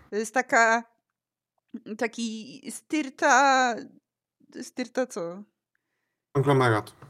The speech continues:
Speaker 1: Sty-, styr-, s-, no, no to jest dużo <laughs> powiedziane, Jacku.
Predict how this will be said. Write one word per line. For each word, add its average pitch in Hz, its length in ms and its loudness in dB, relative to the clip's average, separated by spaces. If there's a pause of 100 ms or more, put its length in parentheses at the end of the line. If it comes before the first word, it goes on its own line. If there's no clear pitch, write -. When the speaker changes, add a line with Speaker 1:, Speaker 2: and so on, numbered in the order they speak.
(140)
Speaker 1:
Sty-, - 480 -6
styr-, 311 400 -8
s-, - 140 -20
no, 508 920 6 (340)
no 508 120 2
to 494 60 2 (100)
jest 403 120 2 (100)
dużo 403 180 2
<laughs> - 120 4
powiedziane, - 960 6
Jacku. - 520 -2